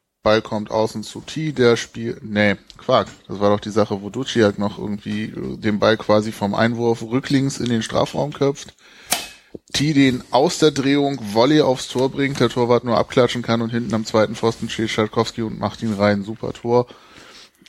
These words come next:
Ähm, grandios, wie Lenny T da versucht, irgendwie das Tor zu schießen, weil die, die, der Abschluss alleine fand ich schon richtig gut.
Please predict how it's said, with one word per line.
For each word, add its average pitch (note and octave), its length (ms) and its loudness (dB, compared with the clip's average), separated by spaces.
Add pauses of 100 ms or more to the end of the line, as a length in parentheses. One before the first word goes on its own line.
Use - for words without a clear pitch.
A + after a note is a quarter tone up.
(140)
Ähm, G#2 420 4 (100)
grandios, B2 680 2
wie B2 80 -2
Lenny A2+ 300 2
T A#2 180 -8
da A#2 160 4
versucht, A#2 460 -4
irgendwie A2+ 300 -8
das G#2 180 0
Tor D3 180 0
zu - 160 -8
schießen, A#2+ 320 -6
weil G#2+ 160 6
die, G#2+ 320 -6
die, A2 500 -10
der A#2 300 4
Abschluss C3+ 460 0
alleine A2 400 4
fand G#2+ 260 0
ich A2+ 80 -6
schon A2 240 -6
richtig A2+ 680 -2
gut. A#2+ 260 -6